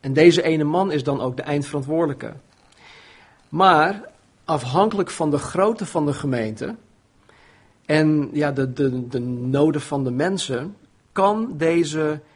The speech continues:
episcopos, die opziener, ondersteund worden door medeopzieners. Ja? Dus er staan, er bestaan deze drie vormen van, eh, van kerkbesturen. Ik denk dat, ehm,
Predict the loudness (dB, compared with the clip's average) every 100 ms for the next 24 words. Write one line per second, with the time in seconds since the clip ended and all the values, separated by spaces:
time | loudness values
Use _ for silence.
0 | _ _ -6 -6 -2 -4 -2 -6 -6 -4
1 | -4 -4 -4 -4 -4 -6 -8 -8 -6 -2
2 | -2 -2 -4 -4 -4 -6 -4 -2 -2 -4
3 | -4 -4 -4 -2 0 0 -6 _ -12 -4
4 | -2 -2 -4 -8 -10 -14 -14 -16 -20 -20
5 | _ _ _ _ _ _ _ _ _ _
6 | -8 -6 -6 -12 _ -20 -20 -20 -20 -20
7 | _ 0 0 -2 -4 0 2 2 0 -2
8 | -2 -4 -2 -2 -2 -4 -10 -18 -2 2
9 | 2 0 -4 -2 -2 -4 -6 -4 -6 -10
10 | _ _ _ _ _ _ _ _ _ _
11 | -20 -14 -8 -6 -6 -8 -10 -8 -6 -6
12 | -8 -6 -2 0 -2 -8 -16 _ -20 -20
13 | -20 -20 _ _ _ _ _ -6 0 0
14 | 2 -2 -2 -6 -2 0 -2 -4